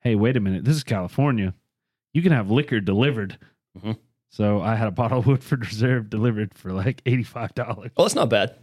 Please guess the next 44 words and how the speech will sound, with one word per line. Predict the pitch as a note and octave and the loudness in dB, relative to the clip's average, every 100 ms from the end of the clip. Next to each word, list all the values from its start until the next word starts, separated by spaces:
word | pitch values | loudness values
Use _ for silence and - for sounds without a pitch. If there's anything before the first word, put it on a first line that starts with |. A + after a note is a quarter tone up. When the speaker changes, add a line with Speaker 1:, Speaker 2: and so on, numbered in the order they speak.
| _ - | _ 2
Speaker 2:
That's | E3+ | 2
Speaker 1:
Well, | G#3 A3+ | 2 2
Speaker 2:
not | |
bad | C3+ F3+ | 2 4
for | D#3+ | 6
Speaker 1:
no. | |
Speaker 2:
delivered. | D3 C#3 C3+ A2 - - | 6 6 4 0 -2 -4
Speaker 1:
Yeah, | A3+ E3+ | -4 -2
that | C#3 F3+ | -4 -2
wasn't | F#3+ D#3 | 0 0
bad | E3+ F3+ | 0 -2
at | |
all. | F#3+ D#3+ - _ _ _ _ _ | -4 -8 -10 _ _ _ _ _
So | B2 A2+ A2 - - | -4 -4 -6 -14 -4
Speaker 2:
Hmm. | C3+ A2 _ _ _ _ | -2 -2 _ _ _ _
Speaker 1:
we | B2 A#2 | -2 0
went | G2+ - | 0 -2
through | A#2 G2 | -2 0
that | F#2 F2+ _ _ - | -2 -6 _ _ -2
Speaker 2:
Mm-hmm. | B2 C3 | 2 4
Speaker 1:
very | A#2+ F#2+ | 4 0
fast. | E2+ E2 D2+ - - _ _ _ _ _ | -8 -16 -18 -20 -20 _ _ _ _ _
Speaker 2:
Double | C3+ A#2 A#2 | 2 4 4
Oaked | A2 - | 4 2
is | G#2 | 0
definitely | F#2+ G#2+ G#2 G#2 | 2 0 2 -2
the | G2 | -2
favorite, | - G#2 G2 G#2 | 0 0 0 -2
and | G2 F#2+ - _ _ _ _ _ _ _ _ _ _ _ _ _ _ _ _ _ | -4 -10 -14 _ _ _ _ _ _ _ _ _ _ _ _ _ _ _ _ _
yeah, | F#2+ F#2 F#2+ | -8 -4 0
I'm | |
gonna | B2+ G#2 | 0 0
agree | G#2+ | 0
with | G2+ G2+ | 0 0
you | |
on | G2 | -2
this | G2 - | -2 -4
one. | G2+ | -6
This | G#2 - | -6 -4
is | G#2 F#2+ - - | -6 -6 -8 -10
Speaker 1:
And | - | -2
Speaker 2:
vanilla. | A2+ B2 C#3+ C#3+ C3+ B2+ | 2 4 4 4 2 -2
It's | - - | -6 2
dark. | C3+ C3 B2+ - | 4 4 0 -6